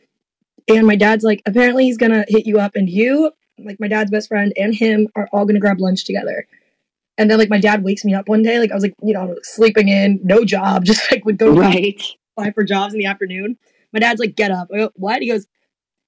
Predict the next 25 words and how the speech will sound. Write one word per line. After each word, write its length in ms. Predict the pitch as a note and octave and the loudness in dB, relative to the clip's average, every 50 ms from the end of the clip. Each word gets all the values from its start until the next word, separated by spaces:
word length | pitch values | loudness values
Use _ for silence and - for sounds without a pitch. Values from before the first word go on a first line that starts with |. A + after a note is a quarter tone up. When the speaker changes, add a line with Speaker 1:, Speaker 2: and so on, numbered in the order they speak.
| _ _ _ | _ _ _
Speaker 1:
"In 160 | - A3+ A#3 | -18 -16 -14
an 80 | A3+ A3 | -12 -12
hour 220 | G#3+ G#3+ A3 A3+ | -10 -10 -10 -8
and 80 | A3+ A3+ | -8 -8
a 40 | A3 | -8
half, 200 | A3+ G#3+ G#3+ - - | -8 -8 -8 -8 -4
you 120 | A3 A3 | -4 -2
need 160 | G#3 G#3 G3+ | -2 -2 0
to 80 | - G#3 | -2 0
be 340 | E3+ G3 G3 G3 G#3 G#3+ - - | 2 2 4 4 4 4 4 2
all 140 | G#3 G3+ G3+ | 2 2 4
the 100 | G#3+ G3+ | 2 2
way, 220 | G#3 G3+ G#3 G#3 | 2 2 0 0
like, 140 | G3+ G3 - | -2 -2 -2
in 120 | F#3+ F#3 | -2 -2
downtown 380 | F3+ G3+ F#3+ G3 G3 G3+ G3 G3 | 0 0 0 0 0 -2 -4 -4
Fort 180 | G#3 G#3 G3 | -6 -6 -4
Lauderdale, 480 | F#3 F#3 F#3 F#3+ F#3+ G3 G3 G3+ G#3 G3 G3 | -4 -4 -2 -2 -2 0 -2 -2 -4 -4 -6
getting 220 | G3+ G3 G3+ F#3+ | -6 -6 -6 -6
lunch 240 | F#3+ F#3 F#3+ F#3+ G3 | -6 -6 -6 -6 -8
at, 80 | G#3 G3+ | -10 -10
like, 140 | G3+ F#3+ | -10 -10
Fifteenth 320 | - G3+ G3 - G#3 G3 F#3+ | -10 -10 -10 -12 -14 -14 -8
Street 220 | - G3 F#3+ F#3+ | -6 -6 -6 -6
Fisheries. 520 | G3 G3 G3 - G3+ G3+ G3+ G#3 G#3+ G#3+ | -6 -10 -8 -4 -2 0 0 -2 -2 -8